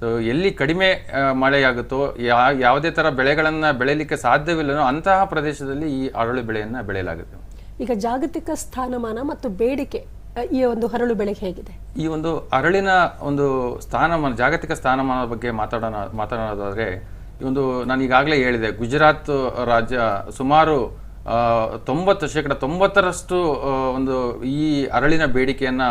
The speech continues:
Speaker 1: ಗುಜರಾತ್ ರಾಜ್ಯವೇ, ಆ, ಒಂದು ಪೂರೈಸ್ತಾ ಇದೆ ಮೇಡಮ್.
Speaker 2: ಹ್ಮ್.
Speaker 1: So ಇನ್ನು, ಆ, ಉಳಿದ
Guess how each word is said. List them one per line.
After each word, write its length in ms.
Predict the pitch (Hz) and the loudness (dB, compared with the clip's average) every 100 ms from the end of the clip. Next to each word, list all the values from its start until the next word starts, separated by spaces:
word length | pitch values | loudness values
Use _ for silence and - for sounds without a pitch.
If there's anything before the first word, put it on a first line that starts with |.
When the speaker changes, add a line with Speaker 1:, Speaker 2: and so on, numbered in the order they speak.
| 110 | -2
Speaker 1:
ಗುಜರಾತ್ 400 | 110 110 135 139 | -4 0 2 2
ರಾಜ್ಯವೇ, 840 | 120 113 117 123 117 117 123 104 98 | 0 0 -2 -2 0 0 0 -2 -4
ಆ, 20 | |
ಒಂದು 600 | 107 104 104 104 98 95 - | -6 -6 -6 -6 -6 -8 -4
ಪೂರೈಸ್ತಾ 420 | 123 117 - 107 | -2 -2 -2 -2
ಇದೆ 220 | 95 87 | -2 -4
ಮೇಡಮ್. 200 | 82 82 | -8 -10
Speaker 2:
ಹ್ಮ್. 240 | - 233 180 - - | -10 -10 -10 -12 -2
Speaker 1:
So 340 | 143 147 - | 0 0 0
ಇನ್ನು, 560 | 151 202 220 208 190 - | 0 2 2 2 0 -4
ಆ, 280 | 156 151 151 | -2 2 2
ಉಳಿದ 320 | 147 180 | 4 4